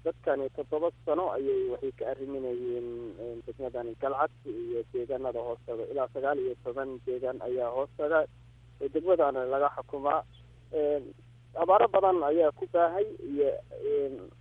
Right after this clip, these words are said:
cadowga ummadda Soomaaliyeed ee ugu soo dhibaatada ay geysteen ay ka mid tahay burburkii, xarumihii caafimaadkii, waxbarashadii, ee, sidaas oo kale.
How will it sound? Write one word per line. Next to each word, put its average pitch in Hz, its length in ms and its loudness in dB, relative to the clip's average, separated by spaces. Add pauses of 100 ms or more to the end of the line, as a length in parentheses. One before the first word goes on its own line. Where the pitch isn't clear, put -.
(120)
cadowga 170 340 2
ummadda 147 340 -2
Soomaaliyeed 135 440 -2
ee 127 140 0
ugu 170 320 -2
soo 147 100 -2
dhibaatada 139 400 -2
ay 135 160 -2
geysteen 123 720 -8
ay 127 160 -6
ka 147 80 -8
mid 147 200 -6
tahay 131 180 -2
burburkii, 143 680 -6
xarumihii 135 480 -6
caafimaadkii, 127 880 -6
waxbarashadii, 135 720 -6
ee, 123 160 -8
sidaas 135 260 -6
oo 131 140 -6
kale. 120 220 -4